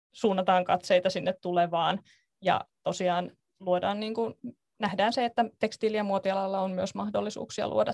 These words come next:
tulevaisuudessa hyvinvointia Suomeen. Ja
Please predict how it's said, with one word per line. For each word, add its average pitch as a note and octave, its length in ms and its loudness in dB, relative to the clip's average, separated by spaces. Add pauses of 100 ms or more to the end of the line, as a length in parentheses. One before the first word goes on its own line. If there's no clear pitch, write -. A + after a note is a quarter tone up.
tulevaisuudessa A#3 840 -2 (680)
hyvinvointia G#3+ 580 -2
Suomeen. - 460 -6 (380)
Ja G#3 80 -14